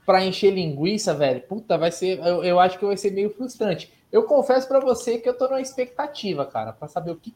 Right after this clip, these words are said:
que vai vir, né? É... eu espero,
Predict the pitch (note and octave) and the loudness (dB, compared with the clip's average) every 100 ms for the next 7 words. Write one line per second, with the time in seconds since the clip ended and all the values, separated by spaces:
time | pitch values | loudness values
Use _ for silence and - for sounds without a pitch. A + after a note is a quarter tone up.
0 | _ C#4 D#4 C4+ G3 D#3+ C3+ - _ _ | _ -8 0 0 2 0 -2 -6 _ _
1 | _ _ C#3+ C#3 E3 E3 C#3 C3+ C3 B2 | _ _ -2 0 2 2 0 -2 -2 -4
2 | A#2 A#2+ A#2+ A#2+ - _ _ _ _ _ | -6 -10 -16 -18 -20 _ _ _ _ _
3 | - D#3+ D#3+ - - G#3 - - | -10 -6 -6 -8 -12 -6 -2 -2